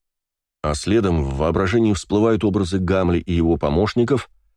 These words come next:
рассевшихся кружком в кинозале и чистящих винтовки A R пятнадцать, пока на экране крутят андалузского пса. «Просто подумай о такой возможности». Ларк практически чувствует, как мозг Аши гудит на полную мощность,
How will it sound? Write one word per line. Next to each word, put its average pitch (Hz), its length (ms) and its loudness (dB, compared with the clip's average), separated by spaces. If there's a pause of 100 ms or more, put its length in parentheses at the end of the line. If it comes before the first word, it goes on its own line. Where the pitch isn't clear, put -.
(180)
рассевшихся 107 720 -2
кружком 117 400 0
в 80 80 -4
кинозале 104 560 2
и 101 40 0
чистящих 104 640 -2
винтовки 92 680 2
A 98 260 2
R 92 240 0
пятнадцать, 110 640 -2
пока 104 240 0
на 101 140 2
экране 104 340 2
крутят 101 380 0
андалузского 90 680 0
пса. - 340 -8 (1400)
«Просто 104 440 -2
подумай 104 480 2
о 95 60 -2
такой 104 260 -2
возможности». 87 800 -2 (920)
Ларк 82 340 -4
практически 95 640 -4
чувствует, 76 520 -2
как 71 200 -4
мозг 82 320 -2
Аши 87 240 -2
гудит 85 340 -2
на 85 140 -2
полную 80 400 0
мощность, 85 720 -4